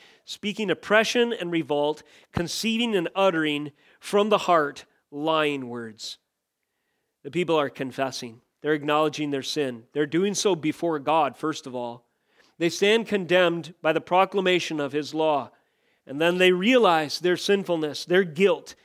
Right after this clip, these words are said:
and they confess before him. They say, "Our transgressions are multiplied before you."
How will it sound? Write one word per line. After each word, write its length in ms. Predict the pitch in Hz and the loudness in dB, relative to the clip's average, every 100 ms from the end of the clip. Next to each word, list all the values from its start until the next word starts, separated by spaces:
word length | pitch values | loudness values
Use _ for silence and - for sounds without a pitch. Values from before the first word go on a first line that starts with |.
| _ _ _ | _ _ _
and 120 | 151 | -2
they 120 | 180 | 0
confess 520 | 180 175 151 208 208 - | 2 -2 0 2 2 0
before 500 | 180 - 202 214 185 | -6 0 4 4 4
him. 380 | 226 226 147 110 _ _ _ _ _ _ - | 4 4 0 -6 _ _ _ _ _ _ -14
They 80 | |
say, 280 | 143 - 190 | -4 4 6
"Our 140 | 175 202 | 6 4
transgressions 760 | - 220 214 - 214 202 208 | 4 4 2 2 2 2 -2
are 120 | 175 175 | -2 2
multiplied 580 | 190 202 185 202 185 | 0 0 2 4 4
before 520 | 139 175 - 240 254 233 | 0 -10 -4 0 2 2
you." 400 | 214 226 127 | 0 0 -2